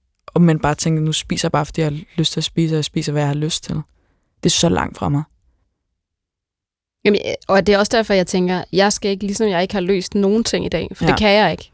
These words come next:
Speaker 2: og jeg har slet ikke mandat til,
Speaker 1: Ja.
Speaker 2: skal jeg jo heller ikke løse din spiseforstyrrelse.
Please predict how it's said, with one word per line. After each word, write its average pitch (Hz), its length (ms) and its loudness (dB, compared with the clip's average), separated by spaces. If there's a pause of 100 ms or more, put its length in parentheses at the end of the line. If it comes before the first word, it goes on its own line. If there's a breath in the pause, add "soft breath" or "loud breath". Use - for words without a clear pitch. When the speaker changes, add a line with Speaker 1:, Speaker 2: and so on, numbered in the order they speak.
Speaker 2:
og - 60 -18
jeg 175 80 2
har 180 60 2
slet 226 300 0
ikke 202 120 -2
mandat 180 340 -4
til, 202 220 -10 (180)
Speaker 1:
Ja. 160 220 -2
Speaker 2:
skal - 220 -2
jeg 196 100 2
jo 202 60 0
heller 208 140 2
ikke 202 140 -2
løse 202 260 -2
din 185 180 -4
spiseforstyrrelse. 190 760 -6